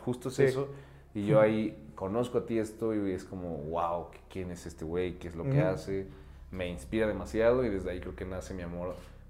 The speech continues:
Speaker 1: por la música electrónica más enfocada ahí, que era más, más trance, más otro, otro,
Speaker 2: Sí,
Speaker 1: otro
Speaker 2: claro.
Speaker 1: trip musical.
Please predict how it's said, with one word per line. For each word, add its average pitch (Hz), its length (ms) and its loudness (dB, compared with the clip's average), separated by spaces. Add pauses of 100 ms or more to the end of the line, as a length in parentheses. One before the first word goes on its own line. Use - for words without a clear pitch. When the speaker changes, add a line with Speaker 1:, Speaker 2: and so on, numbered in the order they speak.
Speaker 1:
por 92 100 0
la 92 80 0
música 92 340 -6
electrónica 92 460 -4
más 90 220 -6
enfocada 98 400 -2
ahí, 98 80 0
que 95 140 -4
era 95 100 2
más, 90 420 -8 (200)
más 95 160 -8
trance, 101 500 -2
más 87 140 -4
otro, 92 220 -6
otro, 92 160 -6
Speaker 2:
Sí, 147 120 6
Speaker 1:
otro 143 100 4
Speaker 2:
claro. 143 280 12
Speaker 1:
trip 98 120 4
musical. 101 520 0